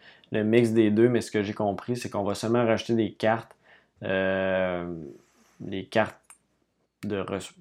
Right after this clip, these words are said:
pas de, ouais, de, de transformation de ressources. Et ça va être une carte bonus qu'on peut aller chercher parce que dans Eastern Wonder, on peut aller chercher des bonus lorsqu'on, on construit des, des petits comptoirs sur le plateau.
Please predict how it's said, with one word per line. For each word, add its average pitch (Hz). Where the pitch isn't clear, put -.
pas 113
de, 101
ouais, -
de, 92
de -
transformation 104
de 110
ressources. 107
Et 117
ça 113
va 110
être 107
une 104
carte 110
bonus 107
qu'on 104
peut 98
aller 101
chercher -
parce 113
que -
dans 98
Eastern 110
Wonder, 104
on 104
peut 98
aller 98
chercher -
des 110
bonus 101
lorsqu'on, 95
on 90
construit 107
des, 101
des 95
petits -
comptoirs 101
sur 95
le 95
plateau. 95